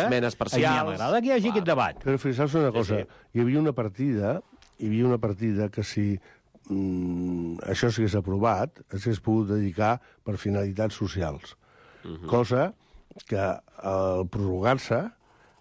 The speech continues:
Speaker 3: aquesta partida, no sé si són de vuit-cents i pico de milions, no sé quan és, exactament, no sé el candidat, eh? Aquesta partida no es podrà utilitzar. Per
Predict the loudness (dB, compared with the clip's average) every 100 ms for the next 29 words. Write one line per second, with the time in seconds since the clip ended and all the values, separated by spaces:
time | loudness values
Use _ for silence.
0 | -6 -2 -2 -2 -2 0 0 0 0 -2
1 | -2 0 0 0 -2 -2 -2 -2 -2 -4
2 | -2 -2 0 0 0 -2 -4 0 2 2
3 | 2 -2 _ -8 -6 0 0 2 0 -2
4 | 0 -2 -2 -2 0 -2 -6 -20 -20 -20
5 | _ _ _ _ _ _ -2 0 0 -2
6 | -2 0 0 2 0 0 0 -2 -4 -8
7 | -4 -4 -6 _ _ -20 -20 -20 -20 -4
8 | 0